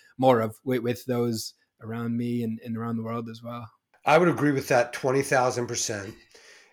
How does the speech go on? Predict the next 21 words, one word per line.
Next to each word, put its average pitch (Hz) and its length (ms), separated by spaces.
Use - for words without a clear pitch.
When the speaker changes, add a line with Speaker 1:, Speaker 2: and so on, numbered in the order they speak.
Speaker 2:
Uh, 113 380
nature 127 840
is 113 640
so 131 1080
rich, 113 800
uh, 95 580
experientially. 113 1120
We 131 80
soak - 380
it 131 100
up. 123 280
I 117 100
think 143 300
there's 127 220
an 123 80
evolutionary 123 720
basis 117 440
to 107 120
that 110 240
as 87 160
well. 107 460